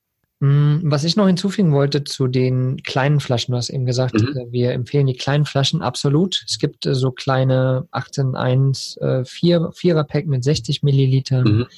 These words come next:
Speaker 1: irgendwie für vierzehn Euro oder sowas auf
Speaker 2: Mhm.
Speaker 1: der Webseite. Ansonsten die ganz kleinen sind echt für vier Euro oder sowas. Also das geht noch, ja. Sechzig
Speaker 2: Mhm.
Speaker 1: Milliliter sind das. Die ganz große ist dann schon fast ein Liter.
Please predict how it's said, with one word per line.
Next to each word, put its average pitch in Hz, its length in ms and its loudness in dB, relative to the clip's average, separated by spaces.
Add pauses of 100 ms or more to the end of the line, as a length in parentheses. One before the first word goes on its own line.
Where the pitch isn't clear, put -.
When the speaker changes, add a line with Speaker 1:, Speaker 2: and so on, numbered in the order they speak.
(200)
Speaker 1:
irgendwie 123 200 2
für 117 160 -4
vierzehn 123 480 -2
Euro 104 320 -2
oder 98 160 -4
sowas 107 300 -6
auf 101 140 0
Speaker 2:
Mhm. 113 60 -10
Speaker 1:
der - 100 -14
Webseite. 135 560 -4 (460)
Ansonsten 127 320 2
die 131 80 2
ganz 131 240 0
kleinen 131 720 0 (240)
sind - 200 -4
echt - 280 -4
für 127 120 -4
vier 139 300 0
Euro 123 600 2
oder 117 220 -2
sowas. 117 520 -2
Also 123 240 0 (120)
das 139 280 -2
geht 135 200 -2
noch, 104 280 -6
ja. 120 340 0
Sechzig 120 400 -2
Speaker 2:
Mhm. 117 80 4
Speaker 1:
Milliliter 123 480 0
sind 123 160 2
das. 120 320 0 (760)
Die 127 60 2
ganz 127 220 0
große 135 320 0
ist 143 220 -2
dann 127 160 0
schon 123 160 -2
fast 120 260 -4
ein 123 60 0
Liter. 147 500 2